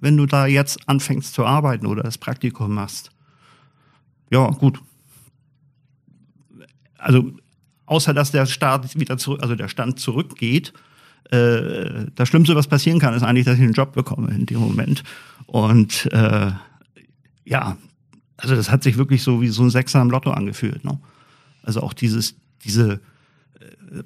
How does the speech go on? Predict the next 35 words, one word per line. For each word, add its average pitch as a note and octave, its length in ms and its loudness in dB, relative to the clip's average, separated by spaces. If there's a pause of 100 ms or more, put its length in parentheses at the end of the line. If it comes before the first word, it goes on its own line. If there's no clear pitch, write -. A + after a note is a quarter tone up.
diese A#2 380 -2
Dynamik, A#2 560 2
die A2+ 100 -4
dann A2 200 0
so G#2+ 120 -6
stattfindet, A2+ 680 -2
wenn G#2+ 120 -4
man G#2 180 -4
in G#2 240 -8
einem A2 240 -4
Büro, A#2 500 0 (280)
dieses, A2 420 -8
ich - 120 -12
sag A2+ 180 -2
mal, A2 140 2
so, G#2 160 -4
so, A2 240 0
so A2 100 0
ein, A2 160 4
so G#2 100 -6
ein, G#2 200 -4 (540)
äh, G2+ 340 -4 (440)
Bienenkorb, A#2 720 2 (240)
äh, A2+ 260 -2
alle B2 340 -2
so A#2+ 100 0
miteinander A#2+ 480 0
sprechen C3+ 720 0
und A#2+ 220 -6
man B2+ 200 2
auch, C3 400 -6
auch - 240 -4
damit B2 320 -2
integriert C3 560 -2
wird, A#2 300 -4